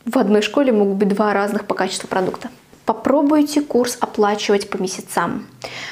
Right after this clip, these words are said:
Это кажется, что если вы будете оплачивать его всё сразу, э, то это будет дешевле. Это не так.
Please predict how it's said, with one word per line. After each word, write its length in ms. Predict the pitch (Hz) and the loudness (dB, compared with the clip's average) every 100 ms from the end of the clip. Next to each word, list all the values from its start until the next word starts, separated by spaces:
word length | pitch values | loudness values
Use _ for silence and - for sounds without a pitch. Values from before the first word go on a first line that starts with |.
| - | -8
Это 240 | - 247 294 | -4 0 2
кажется, 400 | 294 254 - 269 | 0 0 -4 -6
что 480 | - - 190 190 | -6 0 2 2
если 320 | 190 190 - 185 | 2 -2 0 0
вы 120 | 185 | 0
будете 480 | 180 185 190 - 185 | 2 -2 -2 -4 -4
оплачивать 600 | - 196 180 - 202 - | -2 -2 -2 -4 -8 -8
его 140 | - | -8
всё 160 | - 190 | -8 -6
сразу, 520 | - 233 330 247 240 - - - | -2 0 2 2 0 -4 -14 -4
э, 380 | - 175 - - - | 0 0 -2 -4 -2
то 320 | 185 180 180 196 | 0 2 0 0
это 140 | 185 | -2
будет 320 | 190 180 170 | 0 -2 -2
дешевле. 640 | 180 185 - - - - - _ _ _ _ _ - | -4 -4 -2 -2 -2 -6 -8 _ _ _ _ _ -8
Это 200 | 285 208 | -4 -2
не 80 | |
так. 320 | 190 - - | -2 -4 -6